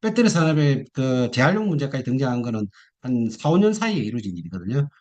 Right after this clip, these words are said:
그런 것들을 봤을 때 이제 지금은 저-, 전반적으로 배터리 산업이 굉장히 중요한 빅변기에 있다라고 보시면 될 것 같습니다.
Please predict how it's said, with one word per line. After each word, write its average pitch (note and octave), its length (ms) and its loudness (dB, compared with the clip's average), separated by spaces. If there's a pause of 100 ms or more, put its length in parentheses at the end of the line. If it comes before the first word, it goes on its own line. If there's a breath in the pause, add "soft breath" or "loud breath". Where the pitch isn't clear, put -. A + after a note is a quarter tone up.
(180 soft breath)
그런 G#3+ 260 2
것들을 D3+ 400 0
봤을 C3 340 -4
때 B2 180 -2
이제 A2 180 -2
지금은 E3 420 2
저-, C#3 160 -2
전반적으로 D3+ 720 -2 (320 loud breath)
배터리 D#3 260 -4
산업이 B2 580 -2 (200)
굉장히 D#3 720 2
중요한 C#3+ 520 2
빅변기에 G3 600 -2
있다라고 G2+ 1160 -8
보시면 G#2 260 -2
될 F2+ 100 -4
것 F2 80 -10
같습니다. - 320 -18